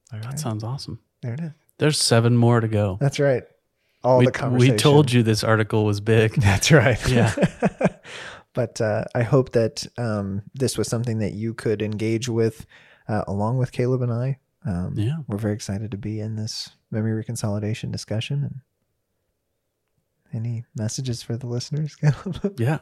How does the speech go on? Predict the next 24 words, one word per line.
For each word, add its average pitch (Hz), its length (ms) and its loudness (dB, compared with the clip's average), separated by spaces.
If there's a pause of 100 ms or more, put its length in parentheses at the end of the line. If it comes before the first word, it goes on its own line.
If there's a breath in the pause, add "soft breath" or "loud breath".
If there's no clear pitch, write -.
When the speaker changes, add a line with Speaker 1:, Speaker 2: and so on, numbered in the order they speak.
(540)
Speaker 2:
Jump 117 280 0
on, 147 380 2 (160)
read 117 320 2
with 123 240 0
us, 139 460 -2
or 156 180 6
don't. 120 400 2
I 143 100 -4
mean, 123 140 2
Speaker 1:
Yeah. 110 100 0 (380 soft breath)
Speaker 2:
both 147 200 8
Speaker 1:
Jamie, 127 60 2
Speaker 2:
are 101 180 2
Speaker 1:
we 131 160 4
are 135 100 8
Speaker 2:
okay. 110 100 4
Speaker 1:
putting 139 280 4
the 110 160 4
thing 117 260 0
in 110 100 0
the 98 120 -2
show 120 200 -2
notes, 104 300 -4
right? 117 180 -6